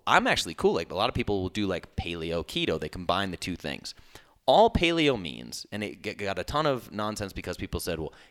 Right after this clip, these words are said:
cavemen died when they were thirty," and people, once they attach this caveman diet to it, people were able to, like, obliterate it and say, "That doesn't make any sense," and blah, blah, blah, blah, blah.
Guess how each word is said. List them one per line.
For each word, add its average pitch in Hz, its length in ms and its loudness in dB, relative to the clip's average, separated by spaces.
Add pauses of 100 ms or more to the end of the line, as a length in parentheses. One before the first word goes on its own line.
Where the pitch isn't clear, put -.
cavemen 147 600 2
died 123 320 2
when 110 140 -2
they 123 120 0
were 120 140 0
thirty," 113 500 0
and 87 140 -4
people, 113 400 0 (160)
once 123 220 0
they 156 120 6
attach 123 320 -2
this 98 160 -4
caveman 90 880 -4
diet 85 460 -2 (160)
to 80 180 -2
it, 82 220 -6 (300)
people 110 260 4
were 95 160 4
able 90 240 0
to, - 100 -8
like, 85 160 -4
obliterate 82 480 0
it 64 40 -4
and - 80 -10
say, - 100 -8
"That 113 160 -2
doesn't 87 220 -8
make - 180 -16
any - 80 -12
sense," 160 320 2
and 95 80 -8
blah, 95 80 -2
blah, 90 100 -4
blah, 82 140 -4
blah, 85 100 -10
blah. 87 200 -4